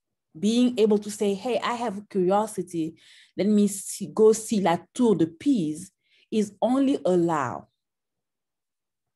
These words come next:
if your color is not the skin of my, the skin I have. But if your skin look like mine,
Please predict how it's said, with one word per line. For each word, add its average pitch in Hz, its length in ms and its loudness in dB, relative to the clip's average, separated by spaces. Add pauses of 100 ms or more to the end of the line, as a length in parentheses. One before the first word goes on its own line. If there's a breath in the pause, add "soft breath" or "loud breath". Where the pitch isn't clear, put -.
(300)
if 196 140 -6
your 220 100 4
color 202 400 0
is 175 160 -2
not 165 100 -4
the 160 60 -2
skin 160 240 -6
of - 160 -14
my, 120 180 -10
the 170 100 -4
skin 160 180 -4
I 139 80 -2
have. 139 300 -14 (1200)
But 196 180 0
if 208 160 0
your 311 140 6
skin 339 300 2
look 262 140 0
like 190 260 0
mine, 180 520 0